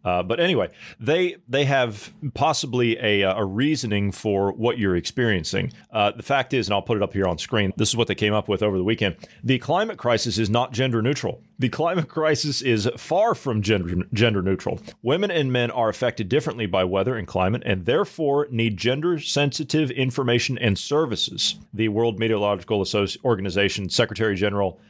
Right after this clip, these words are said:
Celeste Saulo said in a keynote address, "There is a huge untapped potential to harness the role of women as climate leaders and advocates for climate resilience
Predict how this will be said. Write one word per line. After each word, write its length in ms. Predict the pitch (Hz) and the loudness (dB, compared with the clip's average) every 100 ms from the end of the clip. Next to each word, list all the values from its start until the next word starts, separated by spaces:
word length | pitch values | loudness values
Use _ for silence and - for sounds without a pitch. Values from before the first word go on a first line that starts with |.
| _ | _
Celeste 640 | - 113 135 170 - - - | -4 0 2 2 -2 -6 -4
Saulo 600 | - 170 156 113 87 101 | 0 2 2 2 0 -4
said 380 | - 123 110 | -2 2 2
in 160 | - 120 | 0 -4
a 60 | 104 | -2
keynote 400 | - 147 123 113 | -2 0 0 0
address, 400 | 95 113 87 - - - | 0 0 0 -6 -18 -2
"There 140 | 139 | 0
is 140 | 127 | 0
a 40 | 104 | -4
huge 520 | - - 247 240 175 - | -6 -2 0 0 -2 0
untapped 760 | 185 208 175 156 156 - - - | 0 0 -2 0 -2 -2 -10 -6
potential 640 | 127 - 160 - - 101 - | -4 0 0 0 -2 -4 -2
to 100 | 110 | -2
harness 400 | - 147 151 151 | 0 0 0 0
the 80 | 127 | -2
role 300 | 107 131 120 | 0 2 2
of 120 | 87 | 0
women 240 | 120 123 | 0 0
as 160 | 120 101 | 0 -2
climate 400 | - 127 127 135 | 0 0 0 0
leaders 380 | 120 107 113 - - - | 0 2 0 -4 -14 -8
and 120 | 117 - | -8 0
advocates 400 | 143 123 110 107 | 0 2 0 -2
for 140 | - | -4
climate 320 | - 127 123 | 0 0 0
resilience 500 | 156 117 101 98 98 | 0 0 2 2 0